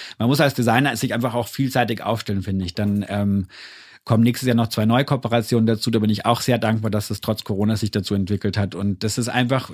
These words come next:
ich finde, man muss sich breit aufstellen, aber trotzdem darf, man darf seine D N A nicht verlieren. Man muss immer tr-, sich treu bleiben selbst. Und solange man das gut unter Kontrolle hat,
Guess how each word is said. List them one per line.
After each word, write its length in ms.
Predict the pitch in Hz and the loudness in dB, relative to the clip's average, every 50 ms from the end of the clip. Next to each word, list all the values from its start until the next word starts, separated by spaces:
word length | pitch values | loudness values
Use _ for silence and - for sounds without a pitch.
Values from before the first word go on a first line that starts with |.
| - | -8
ich 120 | - 110 - | -8 -6 -2
finde, 140 | 135 143 139 | -2 0 0
man 100 | 131 139 | 0 0
muss 140 | 147 143 | 0 0
sich 180 | - 143 - - | -2 -4 -4 -4
breit 340 | - 107 120 131 135 - - | -2 2 2 2 2 0 0
aufstellen, 680 | 107 117 127 123 - - - 139 143 156 165 160 147 - _ | 0 0 0 0 -2 0 2 4 4 4 2 0 -2 -4 _
aber 280 | - 120 120 127 131 123 | 0 2 2 2 0 0
trotzdem 360 | - 131 127 120 - - 131 | -2 -4 -4 -4 -2 -2 0
darf, 260 | 120 120 117 - - | 0 0 -2 -2 -4
man 140 | - 120 113 | -4 -2 0
darf 160 | 113 117 110 | 0 -2 -2
seine 180 | - 120 113 110 | 0 -2 -2 0
D 120 | 104 117 | 0 0
N 80 | 110 107 | -2 -2
A 180 | - 107 107 107 | -2 -2 0 0
nicht 160 | 104 98 - | 0 -2 -4
verlieren. 240 | - 90 87 92 98 | -4 -4 -4 -2 -2
Man 100 | 95 98 | -2 -2
muss 160 | 104 95 - | -4 -4 -4
immer 220 | 104 110 110 107 | -4 -4 -4 -4
tr-, 140 | - - - | -6 -10 -12
sich 220 | - 107 110 104 - | -6 -4 -4 -4 -4
treu 240 | - 92 98 104 104 | -2 0 0 0 0
bleiben 340 | - 92 90 90 90 87 | -2 -4 -6 -4 -6 -6
selbst. 380 | 85 92 87 82 80 - - - | -6 -6 -6 -6 -6 -10 -8 -6
Und 100 | 92 98 | -6 -4
solange 240 | 92 101 98 98 101 | -2 -2 -2 0 0
man 100 | 107 104 | 0 0
das 200 | - 127 - - | 0 -2 -2 -4
gut 160 | - 127 117 | -6 -6 -4
unter 160 | 110 107 110 | -4 -4 -2
Kontrolle 400 | 104 113 113 98 98 104 113 110 | -2 -2 -2 0 0 0 0 2
hat, 180 | 107 117 - | 0 -2 -2